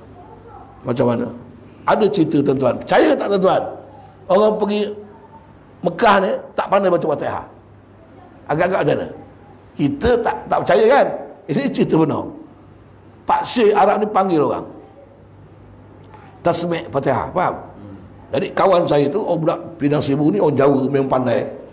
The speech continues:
Dia tengok, apa Pak Imam ni? Dia pun datang. Ikra, baca. Oh, bagus, bagus. Tiba satu orang suruh baca Fatihah. Tak tahu baca Fatihah, pergi haji. Siapa ni? Orang India. Bukan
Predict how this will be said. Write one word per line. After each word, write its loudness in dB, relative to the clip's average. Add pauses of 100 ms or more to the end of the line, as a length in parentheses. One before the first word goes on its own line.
(460)
Dia -8
tengok, 0 (160)
apa -2 (120)
Pak -4
Imam -4
ni? -4 (1000)
Dia -6
pun -6
datang. -8 (800)
Ikra, 0
baca. -4 (240)
Oh, -16 (220)
bagus, 4
bagus. -6 (640)
Tiba 2
satu 2
orang 4
suruh 0
baca -2
Fatihah. -4 (100)
Tak 2
tahu 4
baca -4
Fatihah, -8
pergi -12
haji. -8 (1500)
Siapa 0
ni? 0
Orang -2
India. -6 (720)
Bukan -8